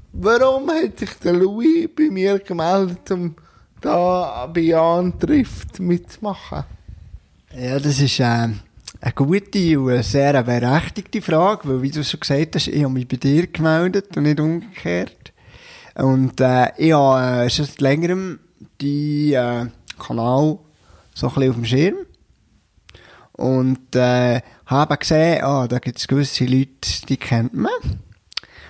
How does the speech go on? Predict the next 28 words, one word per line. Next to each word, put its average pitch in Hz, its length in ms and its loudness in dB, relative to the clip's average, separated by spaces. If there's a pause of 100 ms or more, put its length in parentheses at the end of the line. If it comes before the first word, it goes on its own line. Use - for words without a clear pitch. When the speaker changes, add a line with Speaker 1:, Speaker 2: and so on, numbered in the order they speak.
(120)
Speaker 2:
aus 160 320 -2
dem 139 340 2
ganzen 127 680 0
Kuchen. 143 460 -2 (1160)
Und, 131 640 -2
äh, 127 640 2 (760)
ich 156 520 4
finde, 143 380 0
äh, 127 280 0
gerade 151 320 -2
auch 147 120 4
in 135 80 2
der 139 100 2
heutigen 160 400 -2
Zeit, 160 360 -2
wo 139 160 0
man 127 280 0 (540)
das, - 400 -4
äh, - 400 -2
die 143 140 0
Möglichkeit 147 600 0
hat, 135 260 -4
mit 165 340 0
dem 190 380 -6 (220)
Podcast 151 920 -4
oder 127 180 -6
mit 151 400 -2
dem, 165 220 -4